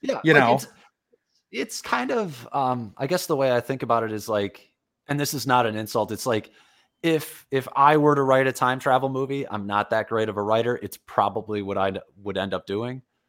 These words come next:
Speaker 1: Um,
Speaker 2: Right.
Speaker 1: and I think it's what a lot of people would end up doing as far as, like, Contagion, time travel, insane. Take
Speaker 2: Yeah.
Speaker 1: these things, do it.
Speaker 2: I do like the fact that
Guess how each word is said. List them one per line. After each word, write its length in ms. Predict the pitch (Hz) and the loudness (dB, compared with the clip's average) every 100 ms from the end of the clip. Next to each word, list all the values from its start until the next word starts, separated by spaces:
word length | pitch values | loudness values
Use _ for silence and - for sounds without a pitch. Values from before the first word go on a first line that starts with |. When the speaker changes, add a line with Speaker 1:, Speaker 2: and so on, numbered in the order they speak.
| _ - | _ -4
Speaker 1:
Um, 240 | 101 127 170 | 0 4 4
Speaker 2:
Right. 220 | 123 - _ _ - | 4 0 _ _ -12
Speaker 1:
and 100 | 139 | -6
I 40 | 139 | -2
think 180 | 165 | -2
it's 120 | 131 143 | -2 4
what 120 | 120 | 4
a 40 | |
lot 300 | 107 117 120 | 6 6 8
of 80 | 117 | 6
people 280 | 117 101 101 | -2 -6 -4
would 120 | 98 | -2
end 140 | 98 | -2
up 120 | 92 - | -4 -4
doing 280 | 98 92 | -6 -6
as 80 | 90 | -6
far 180 | - 101 | 0 2
as, 140 | 95 | 2
like, 220 | 101 95 _ _ - | -4 -8 _ _ -6
Contagion, 600 | 165 220 196 180 98 76 _ - | -2 2 2 0 -4 -8 _ 0
time 240 | 175 170 156 | 2 2 0
travel, 480 | 104 90 80 76 _ _ _ _ _ | -2 -2 -6 -12 _ _ _ _ _
insane. 440 | 143 143 156 110 76 | -4 2 4 2 0
Take 60 | _ - | _ 2
Speaker 2:
Yeah. 240 | 165 113 | 4 4
Speaker 1:
these 180 | 104 - | 0 -2
things, 400 | 208 196 170 - - | 0 -2 -8 -18 -6
do 160 | 120 80 | -4 -4
it. 120 | - _ _ - | -12 _ _ 4
Speaker 2:
I 140 | 185 | 4
do 340 | 160 170 269 285 | 4 4 4 8
like 300 | 196 196 190 | 8 8 4
the 80 | 175 | -2
fact 380 | 175 156 151 | 4 4 4
that 180 | 151 139 | -2 -4